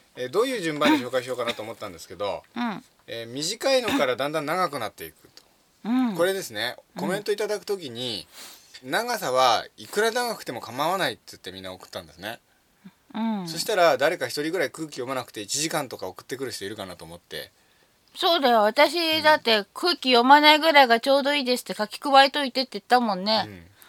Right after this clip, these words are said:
Speaker 1: そうなんですよね。
Speaker 2: うん。
Speaker 1: で、思ったほどそんな長いの来ないんですけど、<laughs> まあ、とりあえず短い人から、えー、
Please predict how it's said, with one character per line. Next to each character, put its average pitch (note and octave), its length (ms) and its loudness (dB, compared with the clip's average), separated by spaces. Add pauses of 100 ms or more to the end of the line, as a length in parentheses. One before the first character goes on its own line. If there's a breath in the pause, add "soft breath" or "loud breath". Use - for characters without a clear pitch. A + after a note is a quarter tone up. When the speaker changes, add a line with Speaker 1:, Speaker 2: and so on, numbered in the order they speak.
Speaker 1:
そ G#2 160 -14
う - 20 -10
な D#2+ 60 -14
ん D2 40 -20
で D2 40 -20
す D2 40 -20
よ D2+ 60 -20
ね。 G#2 200 -10
Speaker 2:
う G3 60 0
ん。 B3+ 280 0 (540 soft breath)
Speaker 1:
で、 E3+ 480 -2 (120)
思 F#3+ 160 -8
っ - 40 -10
た A3+ 260 -6
ほ A#3+ 140 -4
ど C#3 400 0
そ - 120 -18
ん C3+ 40 -14
な B2+ 60 -14
長 C#3+ 200 -10
い - 20 -6
の - 120 -10
来 - 20 -20
な C4 160 12
い C#4+ 80 12
ん - 20 6
で D#4 160 10
す - 60 -4
け F4+ 140 10
ど、 C4 140 0
<laughs> D3+ 40 -14
ま D#3+ 80 0
あ、 D#3+ 40 0
と G#3+ 100 -2
り A3+ 60 0
あ - 0 -
え F#3+ 40 -4
ず D#3+ 60 -6
短 F3 360 -4
い G3+ 60 -2
人 - 240 -12
か G3 120 0
ら、 D3+ 100 2
え F#4+ 560 2
ー、 C4+ 160 -4